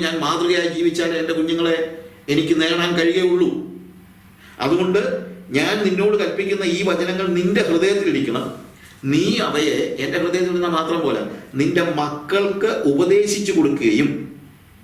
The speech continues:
മക്കൾക്ക് ഉപദേശിച്ചു കൊടുക്കണം. കെമിസ്ട്രി പഠിപ്പിച്ചില്ലെങ്കിലും കുഴപ്പമില്ല, മാത്സ് പഠിപ്പിച്ചില്ലെങ്കിലും കുഴപ്പമില്ല, അതൊക്കെ പിള്ളേർ പഠിച്ചോളും. അതൊക്കെ പിള്ളേർ പഠി-, അ-, അ-, അതിനല്ല ദൈവം നിങ്ങളെ ഭൂമി, ഏ,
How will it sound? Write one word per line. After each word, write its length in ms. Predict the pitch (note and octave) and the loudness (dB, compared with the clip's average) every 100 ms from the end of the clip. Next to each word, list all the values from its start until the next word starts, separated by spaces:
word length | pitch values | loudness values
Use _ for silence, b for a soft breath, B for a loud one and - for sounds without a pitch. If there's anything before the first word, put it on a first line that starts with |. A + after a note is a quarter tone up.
| - - - - - - - A#2 | -20 -20 -20 -20 -20 -20 -14 -10
മക്കൾക്ക് 400 | B2+ - F3+ E3+ | -8 -2 0 0
ഉപദേശിച്ചു 340 | C#3+ D3+ - C3 | 0 2 2 0
കൊടുക്കണം. 300 | G#2 - - - - - - - - - - - - - - - | 0 -2 -6 -10 -16 -20 -20 -20 -20 -20 -20 -20 -20 -20 -8 -2
കെമിസ്ട്രി 340 | C3+ D#3 E3 D#3+ | 0 0 0 2
പഠിപ്പിച്ചില്ലെങ്കിലും 600 | C#3 D#3 D#3 D#3+ E3 E3+ | 2 0 0 0 -2 0
കുഴപ്പമില്ല, 380 | D#3 D#3 C#3 A2 G2 - - - - - - - | 0 0 -2 -2 -6 -12 -18 -20 -20 -20 -20 -4
മാത്സ് 280 | A#2+ D3+ E3+ | -2 0 0
പഠിപ്പിച്ചില്ലെങ്കിലും 600 | D3 D3+ D#3 E3+ E3 E3+ E3+ | 0 0 0 0 0 0 0
കുഴപ്പമില്ല, 380 | D3+ D3 C3+ - - B B | 0 0 0 -2 -6 B B
അതൊക്കെ 220 | - C#3+ D3 | -4 -2 0
പിള്ളേർ 180 | D3 C#3+ | 0 0
പഠിച്ചോളും. 360 | C3+ B2 G#2+ - - - - - - - - - - - - - - - - - - - - - - | 0 0 0 -4 -10 -18 -20 -20 -20 -20 -20 -20 -20 -20 -20 -20 -20 -20 -20 -20 -20 -20 -20 -20 -10
അതൊക്കെ 180 | A2+ B2+ | -4 0
പിള്ളേർ 180 | C3+ C#3+ C3+ | 0 0 -2
പഠി-, 160 | - A#2+ | -2 -4
അ-, 120 | B2 A#2+ | -4 -6
അ-, 100 | B2 | -4
അതിനല്ല 340 | B2+ C#3+ C#3+ D#3 C#3 | -2 -2 0 0 2
ദൈവം 220 | C3+ C#3+ C#3+ | 0 0 0
നിങ്ങളെ 200 | C3+ C3+ | 0 0
ഭൂമി, 160 | C3 C3 B B B | -2 -4 B B B
ഏ, 80 | G2 | -6